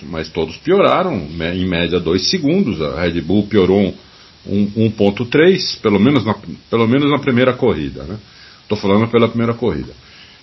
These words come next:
É, então, é, o Alonso vai brigar ali, ele já começou brigando bem, porque ele colocou um carro de Q dois, ele colocou no Q três.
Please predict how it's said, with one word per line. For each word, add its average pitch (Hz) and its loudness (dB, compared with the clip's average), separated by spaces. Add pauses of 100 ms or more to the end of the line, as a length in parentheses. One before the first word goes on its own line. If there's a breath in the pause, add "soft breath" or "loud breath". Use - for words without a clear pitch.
É, 85 2 (360)
então, 180 0 (1040)
é, 101 -8 (140)
o 180 2
Alonso 196 4
vai 226 6
brigar 196 4
ali, 175 4
ele 214 2
já 190 2
começou 220 2
brigando 127 2
bem, 101 2
porque - -12
ele 220 -4
colocou 214 2
um 202 2
carro 107 0 (440 soft breath)
de 82 -6
Q 110 2
dois, 185 2
ele 175 -4
colocou 165 -4
no 262 -4
Q 285 -4
três. 123 -2